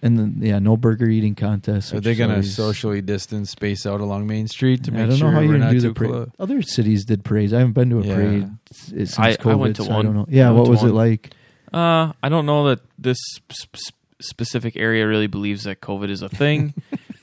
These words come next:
Speaker 3: So it was pretty much like a regular parade.
Speaker 1: All right.
Speaker 3: They, they gave out candy. It was not, social distancing was not a thing.
Speaker 1: With the governor's mask order now, I, I don't know.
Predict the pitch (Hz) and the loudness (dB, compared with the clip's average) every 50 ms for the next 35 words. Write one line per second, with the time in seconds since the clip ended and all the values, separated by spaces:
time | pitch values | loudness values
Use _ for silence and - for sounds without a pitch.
0 | - - - - - - 120 120 117 113 113 113 113 113 113 110 - - - 131 | -14 -14 -12 -6 0 2 4 4 4 4 4 2 2 2 2 0 0 0 0 0
1 | 135 123 - - - 143 143 135 131 127 120 - 127 120 113 120 117 117 117 117 | 0 0 0 -2 -2 -2 0 0 0 -2 0 0 0 2 2 2 2 4 4 4
2 | 117 120 117 - - 113 110 104 104 107 101 117 117 113 - 131 135 127 117 123 | 4 4 2 2 0 0 2 2 2 2 2 0 -2 -2 -2 0 2 2 2 2
3 | 120 - - - - 123 123 123 120 120 120 117 - - 120 113 117 117 113 113 | 0 0 -2 0 2 4 4 4 4 4 4 2 2 0 0 0 2 2 2 2
4 | 113 113 113 110 110 - - - - 104 104 113 117 110 113 110 107 107 107 107 | 2 2 2 0 -2 -6 -12 -10 -8 -6 -4 -4 -4 -4 -2 -2 0 0 0 0
5 | 104 - - - - - _ _ _ _ _ _ _ _ _ _ _ - - 143 | -2 -4 -8 -16 -20 -20 _ _ _ _ _ _ _ _ _ _ _ -8 -2 -2
6 | 135 123 - 127 123 127 117 - - 120 - 127 120 117 110 107 110 104 104 104 | -2 -2 -2 -4 -4 -4 -4 -4 -8 -6 -4 -2 -2 -2 -4 -4 -4 -2 -2 -4
7 | 104 - - 104 101 101 101 104 104 - _ _ 135 139 135 - 143 139 113 117 | -4 -6 -6 -6 -4 -4 -6 -8 -10 -12 _ _ 2 2 4 4 2 2 2 2
8 | 117 117 127 123 117 110 101 98 104 104 113 123 139 - - - 107 107 104 101 | 2 2 4 4 4 4 2 2 0 0 0 0 0 -2 -2 -4 -2 -2 -2 0
9 | 101 101 101 95 95 98 110 123 113 98 87 90 104 104 - - - - - 104 | -2 -2 -2 -2 -2 -2 -2 -2 -2 -2 -4 -4 -4 -6 -6 -10 -14 -14 -8 -6
10 | 101 98 95 98 98 98 95 95 95 | -4 -4 -4 -4 -4 -4 -6 -6 -8